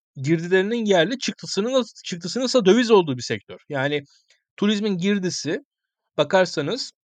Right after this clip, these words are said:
deniz, kum, güneş, Türkiye'nin doğal, tarihi, kültürel güzellikleri, onun yanında, eee, doğrusu bina, inşaat, gıda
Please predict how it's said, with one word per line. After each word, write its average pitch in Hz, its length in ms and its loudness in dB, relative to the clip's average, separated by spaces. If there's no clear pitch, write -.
deniz, 175 380 0
kum, 180 260 -4
güneş, 180 420 -4
Türkiye'nin 156 440 -4
doğal, 160 280 4
tarihi, 160 480 -2
kültürel 139 400 -2
güzellikleri, 202 680 -2
onun 185 180 -4
yanında, 175 540 -2
eee, 127 320 -4
doğrusu 147 440 -4
bina, 175 320 0
inşaat, 185 480 -4
gıda 202 380 4